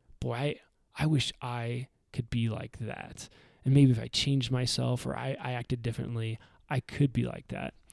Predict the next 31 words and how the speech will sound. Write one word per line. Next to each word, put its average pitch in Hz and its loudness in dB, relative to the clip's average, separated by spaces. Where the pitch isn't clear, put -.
But 151 12
when 147 12
we 139 12
do 208 4
this, 131 8
we 135 2
start 139 0
comparing 139 2
ourselves. 240 0
When 147 12
we 135 10
start 160 4
to 127 10
wish 127 2
that - 2
we 127 4
weren't 120 2
ourselves, 175 0
I 123 -2
really 190 6
think 151 -2
we 127 4
deny 117 0
the 139 0
opportunity 120 2
for 120 0
Jesus 110 -2
to 113 2
work 110 -2
through 135 2
us - -2